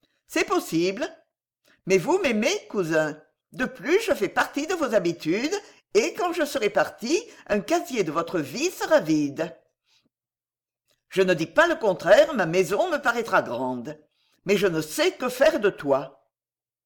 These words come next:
C'est très simple. Mon paladin m'a trompé, j'attends maintenant mon berger. Bah, un berger ! Avec une âme virgilienne, tuteur. C'est Virgile que tu attends désormais ?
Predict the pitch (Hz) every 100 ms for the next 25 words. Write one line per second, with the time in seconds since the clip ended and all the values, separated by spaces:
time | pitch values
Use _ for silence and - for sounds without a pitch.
0 | _ _ _ _ _ _ _ - 208 -
1 | - - 196 180 165 160 - _ - 175
2 | 175 320 349 294 277 170 165 165 160 -
3 | 180 349 - _ _ 151 220 196 160 247
4 | 415 330 240 349 415 302 220 185 151 147
5 | 135 160 _ _ _ _ _ _ _ _
6 | _ _ _ 160 262 - - - - 269
7 | 226 156 277 185 151 160 143 143 _ _
8 | _ _ _ _ _ _ _ - 277 226
9 | - 370 269 214 175 151 302 403 226 175
10 | 185 403 427 370 196 185 160 147 147 -
11 | - _ _ _ _ _ _ _ _ _
12 | - 190 151 233 160 226 370 370 254 -
13 | 196 185 208 170 180 170 139 175 302 -